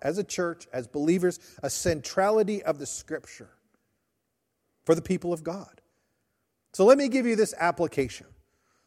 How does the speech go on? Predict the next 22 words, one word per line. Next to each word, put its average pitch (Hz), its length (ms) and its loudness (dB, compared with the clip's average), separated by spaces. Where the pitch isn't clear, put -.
Um, 117 460 -10
well, - 140 -12
be 233 140 4
in 302 80 2
the 285 80 2
Word. 277 340 4
Read 262 200 4
the 262 80 0
Bible 202 320 0
every 180 200 2
day. 143 80 4
Even 294 360 2
if 247 120 -2
you 214 100 2
only 233 220 2
start 202 260 2
with 170 100 0
a - 40 0
few 208 220 -4
verses 190 360 0
a 185 60 -2
day, 135 220 -2